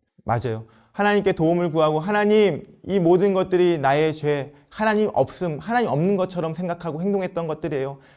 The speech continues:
하나님, 우리 가정 가운데 용서하여 주시고 우리 가정 가운데 샬롬을 회복해 주세요." 이렇게 기도하는 겁니다.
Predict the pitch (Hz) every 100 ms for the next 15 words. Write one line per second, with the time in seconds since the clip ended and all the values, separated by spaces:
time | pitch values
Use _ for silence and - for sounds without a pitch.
0 | - 202 196 196 185 - 175 165 156 185
1 | 170 165 165 156 151 151 - _ _ _
2 | 127 147 151 147 139 123 - 151 156 -
3 | - 139 135 131 135 127 123 127 131 196
4 | 196 160 151 175 170 156 131 120 123 135
5 | _ _ _ _ _ _ _ 127 - -
6 | 131 123 117 104 104 113